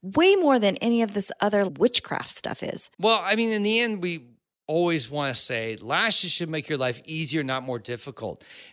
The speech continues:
Speaker 2: And over the years, there've been a lot of restrictions put on people, you know, don't get 'em wet, don't get 'em near oil, don't touch 'em, whatever. All these different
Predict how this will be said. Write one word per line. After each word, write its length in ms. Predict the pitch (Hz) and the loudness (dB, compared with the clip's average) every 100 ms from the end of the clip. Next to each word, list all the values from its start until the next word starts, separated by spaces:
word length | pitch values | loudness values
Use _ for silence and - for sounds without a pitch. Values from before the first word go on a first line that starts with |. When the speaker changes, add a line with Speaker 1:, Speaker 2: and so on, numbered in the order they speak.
| _ | _
Speaker 2:
And 400 | 139 143 143 135 | -2 0 0 -4
over 180 | 151 180 | -2 -2
the 120 | 160 | -2
years, 480 | 156 220 202 156 135 | -4 0 0 0 -2
there've 180 | 202 - | -4 0
been 100 | 359 | 2
a 120 | 262 | 2
lot 320 | 220 247 294 | 2 0 0
of 40 | 277 | 0
restrictions 480 | 220 - 294 233 180 | -2 -4 -6 -6 -4
put 160 | 220 | -2
on 160 | 202 175 | -2 -2
people, 520 | 151 165 185 170 170 | -4 -2 2 2 2
you 60 | 139 | 0
know, 60 | |
don't 220 | 123 160 | 0 -2
get 120 | 160 160 | -2 -2
'em 120 | 170 | 4
wet, 300 | 220 208 180 | 8 8 6
don't 180 | 165 139 | -4 -4
get 60 | |
'em 80 | 127 | -4
near 160 | 135 143 175 | -6 -4 2
oil, 340 | 202 190 185 | 4 4 2
don't 380 | 131 156 156 123 | 0 0 0 0
touch 320 | 202 202 - | 2 4 4
'em, 360 | 202 190 180 147 | 2 2 -2 0
whatever. 460 | 147 208 143 101 - | 6 6 6 0 -10
All 260 | - 180 226 | 2 6 8
these 180 | 226 175 | 6 4
different 240 | 196 | 0